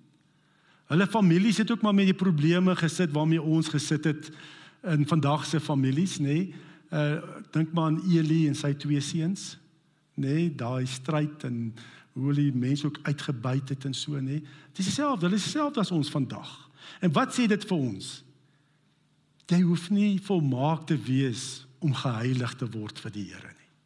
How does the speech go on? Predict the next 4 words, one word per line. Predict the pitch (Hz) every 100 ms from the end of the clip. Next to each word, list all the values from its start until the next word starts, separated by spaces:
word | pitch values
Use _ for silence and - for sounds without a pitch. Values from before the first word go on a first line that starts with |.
| _ _ _ _ _ _ _ _ _ _ _
Hulle | 185 190
was | 196
gewone | 175 175 185
mense. | 151 113 117 -